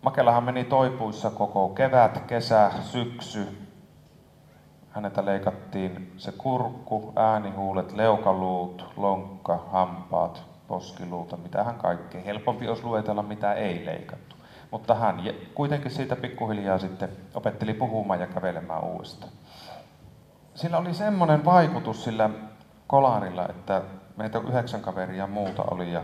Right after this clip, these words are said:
meillä oli aika kireitä mopoja kuitenkin joukossa, niin aina kun tuli huollon paikka mopoon, että piti vaihtaa männän renkaita tai rattata tai ketjuja tai muita, niin kyllä ne vaan pikkuhiljaa vaihtui.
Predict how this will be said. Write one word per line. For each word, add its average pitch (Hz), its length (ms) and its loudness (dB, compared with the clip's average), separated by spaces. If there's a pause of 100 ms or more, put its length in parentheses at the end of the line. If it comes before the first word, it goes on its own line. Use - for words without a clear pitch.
(120)
meillä 95 180 0
oli 98 80 0
aika 98 180 -2
kireitä 101 440 -2
mopoja 90 440 -2
kuitenkin 90 500 -10
joukossa, 90 540 -2
niin 87 180 -10 (440)
aina 165 200 4
kun 160 100 0
tuli 156 220 2
huollon 151 460 10
paikka 92 420 2
mopoon, 92 460 0
että 87 180 -8
piti 92 340 -10
vaihtaa 90 480 -2 (760)
männän 85 300 -4
renkaita 85 600 -8
tai 85 240 -4 (100)
rattata 87 560 -4
tai 85 220 0
ketjuja 87 520 -6
tai 85 180 -2
muita, 90 420 -8
niin 87 200 -8 (440)
kyllä 156 200 4
ne 170 120 2
vaan 180 140 8
pikkuhiljaa 143 760 4
vaihtui. 127 640 4